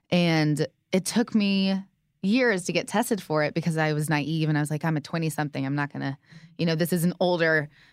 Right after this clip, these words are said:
generation's problem of, of breast cancer and young people can't get it and won't get it." But that was so naive of me because now more than ever I realize that so many young people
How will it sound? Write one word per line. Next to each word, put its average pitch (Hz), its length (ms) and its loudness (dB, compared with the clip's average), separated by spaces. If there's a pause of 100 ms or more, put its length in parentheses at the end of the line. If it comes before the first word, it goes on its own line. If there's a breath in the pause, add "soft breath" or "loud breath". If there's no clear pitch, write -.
generation's 165 580 0
problem 156 600 2
of, 139 480 -8
of 147 200 -2
breast 156 260 -2
cancer 156 300 -2
and 147 240 -2
young 175 240 0
people 156 280 -4
can't - 260 -8
get 147 160 -2
it 147 140 -2
and 147 80 -2
won't 139 160 -2
get 139 160 -6
it." 135 260 -6
But 147 200 0 (220)
that 147 260 0
was 151 180 -4
so 151 640 -2 (840 soft breath)
naive 185 360 2
of 190 100 0
me 165 160 0
because 160 280 -2
now 165 640 2
more 165 160 0
than 160 180 0
ever 160 240 0
I 156 60 2
realize 156 480 0
that 156 300 -2 (220)
so 185 320 0
many 180 160 0
young 165 160 0
people 156 580 -4